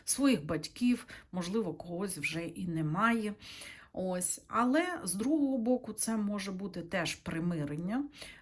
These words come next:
теж і щось приємне, спокійний тиждень, до речі.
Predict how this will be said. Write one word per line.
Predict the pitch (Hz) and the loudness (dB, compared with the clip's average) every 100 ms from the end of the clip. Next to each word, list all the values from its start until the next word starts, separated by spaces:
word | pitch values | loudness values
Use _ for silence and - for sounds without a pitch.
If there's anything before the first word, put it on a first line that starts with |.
| _ | _
теж | - 233 185 - - | 2 4 4 0 -4
і | 170 | -6
щось | - - 208 - | 0 2 4 4
приємне, | - 151 156 160 165 151 165 208 247 240 | 2 -4 -4 -2 -2 0 0 0 -2 -2
спокійний | - - - 320 - 190 170 156 | -2 -2 -2 -4 -2 0 0 0
тиждень, | 160 170 165 165 180 | -2 -4 -4 -2 -2
до | 185 202 | 0 0
речі. | 214 214 240 | 0 -2 -6